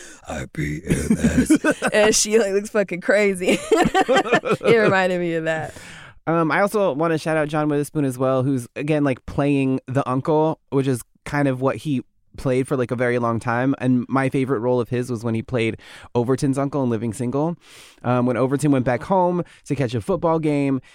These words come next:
Speaker 2: and on the way back, they, they pick up T-Boz.
Speaker 1: Mm-hmm.
Speaker 2: Um, and I just remember, like, the thing is, like, J-, I feel like John Witherspoon has a way of, like, imprinting that in your mind.
Speaker 1: Yeah.
Speaker 2: Like, I would never think of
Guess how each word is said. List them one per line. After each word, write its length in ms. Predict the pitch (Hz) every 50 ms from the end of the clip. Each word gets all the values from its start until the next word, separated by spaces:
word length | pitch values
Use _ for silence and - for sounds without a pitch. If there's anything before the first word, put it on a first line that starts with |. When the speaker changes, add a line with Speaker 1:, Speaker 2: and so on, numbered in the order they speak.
| _
Speaker 2:
and 100 | - 127
on 60 | 135 135
the 60 | 135
way 120 | 135 131 123
back, 320 | 107 135 123 127 - -
they, 220 | 135 120 117 113 - -
they 160 | 113 117 110
pick 240 | - - 135 - 131
up 160 | 113 - -
T-Boz. 720 | - 147 135 104 110 95 78 71 69 82 - - - - -
Speaker 1:
Mm-hmm. 720 | 185 170 160 160 175 180 190 233 240 247 - _ _ - 120
Speaker 2:
Um, 440 | 123 120 113 110 104 104 101 90 - -
and 100 | 110 117
I 100 | 123 123
just 240 | 123 131 117 - -
remember, 420 | 123 120 120 117 117 117 113 117 - - - 135 -
like, 240 | 147 156 143 - 117
the 120 | 175 175 208
thing 200 | - 285 294 320
is, 120 | 285 202
like, 140 | 208 180 139
J-, 100 | - -
I 100 | - 180
feel 140 | 175 - 240
like 120 | 214 175 143
John 200 | - - 151 147
Witherspoon 360 | 143 139 147 - - 147 127
has 140 | 127 123 117
a 60 | 117
way 140 | 107 113 113
of, 80 | 107 110
like, 160 | 110 101 -
imprinting 640 | 139 120 113 - - - 113 113 - - 113 110 110 - 101 101
that 320 | 107 104 101 98 98 - _ _ _ _ _ _ _ _ _ -
in 140 | 135 127 123
your 120 | 117 110
mind. 500 | 110 107 101 101 104 123 175 190 - -
Speaker 1:
Yeah. 120 | - 98 -
Speaker 2:
Like, 120 | 269 262 - - - - -
I 120 | - 151
would 160 | 170 190 190 170
never 400 | 160 151 147 143 135 151 151 139
think 300 | - - 139 135 123 -
of 120 | 123 117